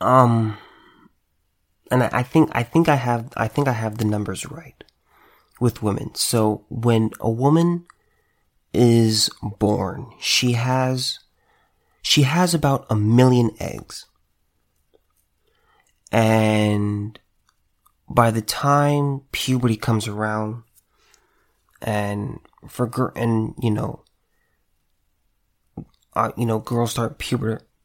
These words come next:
puberty earlier than, than guys do. Um, but by the time puberty hits, I wanna say women lose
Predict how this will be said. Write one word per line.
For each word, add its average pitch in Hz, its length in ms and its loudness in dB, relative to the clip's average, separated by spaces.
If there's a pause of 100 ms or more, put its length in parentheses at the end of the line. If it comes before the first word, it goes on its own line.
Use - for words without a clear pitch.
puberty 127 480 0
earlier 110 340 -2
than, 107 320 -6 (160)
than 104 220 -6
guys 117 400 -4
do. 110 300 -12 (1040)
Um, 104 420 -4 (640)
but 110 320 0
by 113 160 -2
the 113 80 -8
time 185 440 -2
puberty 139 500 -4
hits, 117 520 -6 (960)
I 123 120 -2
wanna 156 360 2
say 127 500 -2 (140)
women 120 460 2
lose 107 640 0